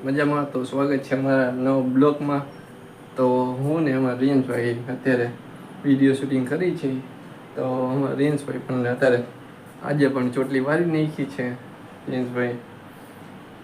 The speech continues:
તો અમારા રિયાન્શભાઈને આગળ વાળ લાંબા થઈ ગયા છે ને પાછળ થોડા ઝીણા ઝીણા છે. તો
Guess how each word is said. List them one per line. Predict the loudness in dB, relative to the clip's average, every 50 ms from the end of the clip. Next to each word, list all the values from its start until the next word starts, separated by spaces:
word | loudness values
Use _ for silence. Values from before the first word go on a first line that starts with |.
| -20 -20 -18 -18 -18 -18 -20 -20 -20 -20 -18 -16 -14 -14 -14 -14 -16 -16 -16 -16 -16 -16 -18 -18 -18 -18 -10 -4
તો | -2 0 2
અમારા | 4 6 6 6 8 8 8
રિયાન્શભાઈને | 6 6 4 2 4 4 4 4 4 4 4
આગળ | 6 6 6 6 6 4 4 6
વાળ | 6 6 6 6 4 2 -2 -10 -16 -16 -16 -16 -18 -16 -16 -16 -16 -16 -18 -18 -18 -18 -18 -18 -18 -18 -18 -18 -18 -18 -18 -18 -18 -18 -8 0
લાંબા | 2 4 4 6 6 4 4 4
થઈ | 2 0 0 0 0
ગયા | 0 0 0 0 0
છે | 0 0 2
ને | 2 0 2 4 4
પાછળ | 4 4 6 4 6 6 6 4 2 0
થોડા | 4 6 8 8 8 6 4
ઝીણા | 4 4 4 4 4
ઝીણા | 2 2 2 2 0 0 0
છે. | 0 0 0 -2 -6 -12 -16 -18 -18 -8 -4
તો | 0 0 2